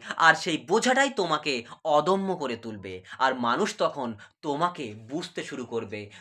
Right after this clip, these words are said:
তোমার কষ্টকে অনুভব করতে শুরু করবে। তাই যেগুলো বললাম, সেগুলো মন দিয়ে করো, দেখবে জীবনে কষ্ট পেতে হবে না। জীবনে কষ্ট পেলেও তুমি ভেঙে পড়বে না। জীবন এরকমই বন্ধু, কষ্ট আসবে জীবনে। একদম বলছি না যে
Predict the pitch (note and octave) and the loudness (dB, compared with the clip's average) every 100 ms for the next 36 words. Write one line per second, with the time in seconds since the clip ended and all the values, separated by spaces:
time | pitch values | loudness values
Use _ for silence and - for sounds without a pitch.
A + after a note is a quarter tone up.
0 | - D#3 D3+ C#3+ C#3+ C#3+ - E3 C3+ A#2+ | -10 -6 -2 -2 -2 -4 -4 -8 -6 -8
1 | C#3 D3 D3 D#3 - A2+ A2 - G#2 G2+ | -8 -8 -6 -6 -6 -8 -8 -14 -12 -12
2 | G2+ F#2+ F#2+ F#2 - - A#2+ A2 G#2 - | -12 -12 -12 -14 -18 -12 -10 -10 -12 -20
3 | _ _ A#2 E3 A3 G3+ A3 A3+ A#3 B3 | _ _ -2 4 6 8 6 4 0 -2
4 | A#3 - B2+ G#2+ G2 F#2+ _ - B2 D#3+ | -8 -12 -10 -10 -10 -12 _ -12 -2 0
5 | F#3+ F#3+ F#3 F#3 G#3+ B3+ - - F#3+ A3 | 0 0 0 2 0 -2 -10 2 4 4
6 | B3+ C#4 - D3+ D3+ D3 C#3+ B2 G#2+ _ | 0 -6 -10 -12 -6 -2 -2 -2 -6 _
7 | _ - D3+ - G#3 E3 A#2 G#2 G2 G2 | _ -6 -6 -4 -6 -6 -6 -6 -8 -8
8 | G2 F2+ - - D3 F#3+ G#3+ G#3+ G3 G3 | -10 -12 -14 -12 -6 -2 0 2 0 2
9 | A3+ G#3 G3+ A3+ A#3 G3+ D3 D3 D3+ E3 | -2 0 0 0 0 -6 -8 -6 -6 -4
10 | B2 G#2+ G#2 G2 - - E3 G#3+ C#4+ D4+ | -6 -6 -8 -8 -12 -14 -6 -2 2 2
11 | A3+ A#3 B3 B3 F#3+ D#3 D#3 F#3+ B3 - | 2 0 0 0 0 -2 -2 -4 -8 -12
12 | - G#3+ G#3+ - - D#3 G3 - F#3 C3+ | 2 4 4 4 6 6 4 2 -6 -4
13 | B2+ A2+ G2+ F#2 - - E3 E3+ E3 C#4+ | -6 -4 -6 -12 -14 0 2 2 4 4
14 | C4+ B3 A#3 A#3 G#3+ | 6 4 4 2 2